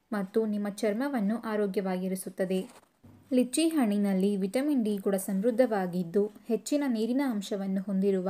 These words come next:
ಈ ಹಣ್ಣು ಬಿಸಿ ವಾತಾವರಣದಲ್ಲಿ ನಿಮ್ಮನ್ನು ಹೈಡ್ರೀಕರಿಸುತ್ತದೆ. ಲಿಚ್ಚಿಯ ಇತರ ಕೆಲವು ಆರೋಗ್ಯ ಪ್ರಯೋಜನಗಳು ಇಲ್ಲಿದ್ದು, ಲಿಚ್ಚಿಯ ಸಿಹಿ ಆನಂದವನ್ನು ಅನುಭವಿಸುವಾಗ ನೆನಪಿಸಿಕೊಳ್ಳಬಹುದು. ಲಿಚ್ಚಿ ತುಂಬ ಸಿಹಿಯಾಗಿದೆ, ಆದ್ದರಿಂದ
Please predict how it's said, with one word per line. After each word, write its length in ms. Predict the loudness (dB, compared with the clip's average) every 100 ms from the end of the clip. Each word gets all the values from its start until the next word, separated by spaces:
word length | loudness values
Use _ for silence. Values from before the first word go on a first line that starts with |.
| -2
ಈ 140 | 0 0
ಹಣ್ಣು 500 | 0 0 0 -2 -6 -6
ಬಿಸಿ 280 | -4 0 0
ವಾತಾವರಣದಲ್ಲಿ 880 | 0 -2 -2 -2 -2 -2 -2 -2 0
ನಿಮ್ಮನ್ನು 460 | 0 0 0 -2
ಹೈಡ್ರೀಕರಿಸುತ್ತದೆ. 1120 | -2 -4 0 0 0 -4 -4 -8 -4 -2 -4 -6 _ _ _ _ _ _ 0
ಲಿಚ್ಚಿಯ 440 | 0 2 2 4 4
ಇತರ 280 | 4 4 2
ಕೆಲವು 380 | 4 4 4 2
ಆರೋಗ್ಯ 460 | 0 2 2 2
ಪ್ರಯೋಜನಗಳು 760 | 0 0 -2 -2 -2 0 0 0
ಇಲ್ಲಿದ್ದು, 600 | 0 0 0 2 0 0 -2
ಲಿಚ್ಚಿಯ 360 | -2 0 0 0
ಸಿಹಿ 300 | 0 -2 0
ಆನಂದವನ್ನು 720 | -2 -2 0 0 0 0 -2 -2
ಅನುಭವಿಸುವಾಗ 800 | -2 0 -2 -2 -2 -2 -2 -2
ನೆನಪಿಸಿಕೊಳ್ಳಬಹುದು. 1160 | -2 -2 -4 -8 -4 -2 -2 -2 -4 -2 -2 -2 -10 _ _ _ _ _ 0
ಲಿಚ್ಚಿ 300 | 0 4 2
ತುಂಬ 280 | 4 2 2
ಸಿಹಿಯಾಗಿದೆ, 840 | 2 0 0 0 0 0 0 0 -2 _ -4
ಆದ್ದರಿಂದ 520 | -2 2 2 2 2